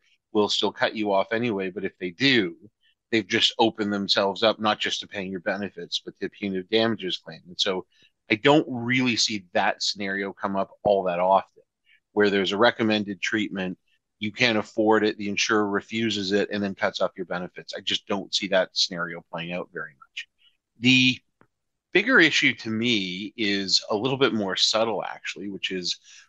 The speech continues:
where there's a recommended treatment and your doctor doesn't say there's a problem with it,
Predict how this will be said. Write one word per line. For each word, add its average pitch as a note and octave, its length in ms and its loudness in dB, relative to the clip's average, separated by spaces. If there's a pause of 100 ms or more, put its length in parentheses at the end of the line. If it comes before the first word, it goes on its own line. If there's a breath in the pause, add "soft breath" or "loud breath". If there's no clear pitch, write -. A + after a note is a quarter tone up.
(120)
where G#2 400 6
there's G#2 220 2
a G#2 60 0
recommended C3 560 2
treatment F#2+ 440 -8 (880)
and F#2+ 560 0
your A2+ 120 0
doctor A2 420 2
doesn't G#2 280 0
say G2 160 0
there's E2+ 200 -4
a E2 40 -12
problem G#2+ 520 4
with D#2 220 -16
it, - 180 -12